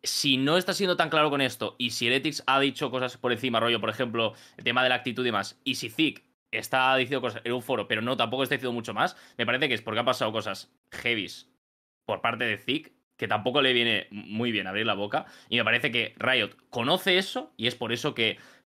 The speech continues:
de cara al público, por ejemplo, dirán, pues, el tema de la baja médica y demás. Pero me parece que habrá algo de peso para que no se genere el precedente malo de, "Ah, ahora vamos a,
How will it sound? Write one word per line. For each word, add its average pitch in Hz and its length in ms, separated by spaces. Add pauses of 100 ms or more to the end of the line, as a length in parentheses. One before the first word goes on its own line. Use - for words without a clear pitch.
(140)
de 147 160
cara 220 160
al 208 80
público, 214 460
por 131 120
ejemplo, 156 320
dirán, 156 480
pues, 101 260
el 104 140
tema 135 240
de 117 160
la 110 100
baja 123 200
médica 127 200
y 135 40
demás. 95 280 (340)
Pero 98 120
me 95 100
parece 101 240
que 113 60
habrá 120 160
algo 131 180
de 117 100
peso 147 420
para 120 180
que 120 200
no 139 120
se 170 140
genere 160 260
el 147 100
precedente 147 380
malo 170 200
de, 135 220
"Ah, 165 120
ahora 190 260
vamos 180 320
a, 156 400